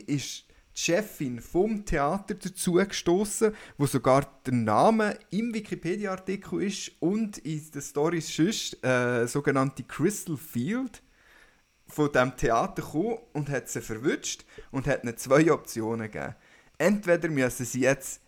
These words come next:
in ihrem nächsten Stück mitspielen alle, oder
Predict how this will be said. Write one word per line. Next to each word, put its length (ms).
in 80
ihrem 380
nächsten 400
Stück 420
mitspielen 600
alle, 560
oder 360